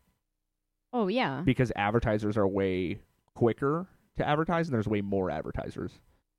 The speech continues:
Speaker 1: On the,
Speaker 2: for a
Speaker 1: on,
Speaker 2: radio
Speaker 1: on the
Speaker 2: station.
Speaker 1: radio versus on podcasts.
Speaker 2: Yes.
Speaker 1: Yeah.
Speaker 2: But podcasts, I feel like you're way more free. You
Speaker 1: I,
Speaker 2: can literally
Speaker 1: I
Speaker 2: do
Speaker 1: already
Speaker 2: whatever.
Speaker 1: feel like there's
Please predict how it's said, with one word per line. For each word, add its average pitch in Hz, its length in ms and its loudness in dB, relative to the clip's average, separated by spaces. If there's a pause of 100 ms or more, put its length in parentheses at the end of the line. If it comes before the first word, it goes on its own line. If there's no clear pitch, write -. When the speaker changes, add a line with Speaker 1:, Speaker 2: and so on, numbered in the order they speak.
(420)
Speaker 1:
On 214 140 2
the, 120 80 8
Speaker 2:
for 117 40 8
a 202 40 10
Speaker 1:
on, 185 100 8
Speaker 2:
radio 185 240 2
Speaker 1:
on 202 80 8
the 185 60 6
Speaker 2:
station. 170 80 4
Speaker 1:
radio 156 300 4
versus 139 440 -4
on 123 160 -6
podcasts. - 560 -14
Speaker 2:
Yes. - 480 -10
Speaker 1:
Yeah. - 100 -10 (400)
Speaker 2:
But 107 160 2
podcasts, 101 440 -2
I 104 40 0
feel 98 160 0
like 92 140 -2
you're 95 100 0
way 85 200 0
more 71 180 -6
free. 65 400 -10 (340)
You 208 60 2
Speaker 1:
I, - 20 6
Speaker 2:
can 131 80 6
literally 156 240 8
Speaker 1:
I 285 40 8
Speaker 2:
do 208 60 8
Speaker 1:
already 208 200 8
Speaker 2:
whatever. 254 100 6
Speaker 1:
feel 190 120 4
like 170 140 4
there's 165 220 -2